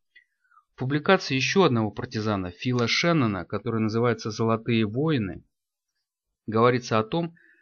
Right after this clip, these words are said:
что «Черное золото» тайно работало на всех американских президентов, использовалось за кулисой для того, чтобы влиять на политическую жизнь суверенных государств, покупать выборы, контролировать сми, совершать убийства, короче говоря, навязывать волю Америке.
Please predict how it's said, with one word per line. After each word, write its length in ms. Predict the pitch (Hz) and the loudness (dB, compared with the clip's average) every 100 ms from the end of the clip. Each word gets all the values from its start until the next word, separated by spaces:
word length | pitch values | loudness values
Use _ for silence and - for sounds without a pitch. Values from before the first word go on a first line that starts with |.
| _ - | _ -20
что 180 | - | -6
«Черное 400 | 110 156 156 143 | -2 2 2 2
золото» 460 | 113 127 165 165 135 | 2 0 -2 -4 -10
тайно 440 | 131 139 143 151 | -2 4 4 4
работало 520 | 131 110 113 135 127 110 | 2 2 0 -6 -4 -4
на 100 | 101 | -4
всех 260 | - 139 | -4 -6
американских 680 | 107 104 101 120 117 - - | -4 -4 -2 -4 -4 -8 -10
президентов, 580 | 107 101 107 113 92 - | -8 -8 -4 -4 -6 -12
использовалось 600 | 104 - 135 127 120 117 | -16 -6 -4 -2 -2 -2
за 120 | 104 110 | -2 -6
кулисой 500 | - 110 147 - 104 | -4 -2 -4 -4 -4
для 140 | 101 | -4
того, 240 | 101 113 | -4 -4
чтобы 260 | 127 117 113 | -6 -6 -6
влиять 380 | 104 107 123 123 | -4 -4 -4 -4
на 80 | 107 | -8
политическую 520 | 107 110 104 - 104 | -8 -8 -10 -6 -4
жизнь 260 | 107 123 | -4 -6
суверенных 440 | 127 101 104 101 98 | -6 -6 -4 -4 -6
государств, 580 | 104 - 107 92 - _ _ _ _ _ _ | -10 -10 -8 -8 -8 _ _ _ _ _ _
покупать 460 | 104 - 127 139 104 | -6 -6 0 0 0
выборы, 380 | 104 135 123 | -4 -4 -4
контролировать 640 | 104 98 95 104 123 95 90 | -6 -6 -4 -2 -2 -4 -6
сми, 220 | - 117 | -6 -4
совершать 460 | 127 95 - 117 98 | -4 -8 -6 -6 -6
убийства, 380 | 95 123 - | -8 -8 -8
короче 380 | 104 104 131 123 | -6 -2 -2 -4
говоря, 280 | 104 101 101 | -4 -2 -2
навязывать 600 | 101 110 139 147 147 143 | -2 0 0 0 0 0
волю 440 | 113 110 117 107 117 | -2 -2 -2 -4 -4
Америке. 600 | 110 110 98 - 76 | -2 -2 -4 -10 -18